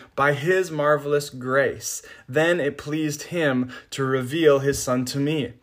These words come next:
so that I would proclaim the good news about Jesus to the Gentiles. Let's just pause there for a minute. Man, good to know that you're called, and that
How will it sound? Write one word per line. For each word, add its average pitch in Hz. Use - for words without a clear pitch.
so -
that 135
I 160
would 175
proclaim 127
the 127
good 127
news 123
about 120
Jesus 120
to 127
the 117
Gentiles. 110
Let's 139
just -
pause 110
there 113
for -
a -
minute. 104
Man, 120
good 151
to 175
know 107
that 120
you're 135
called, -
and 123
that 120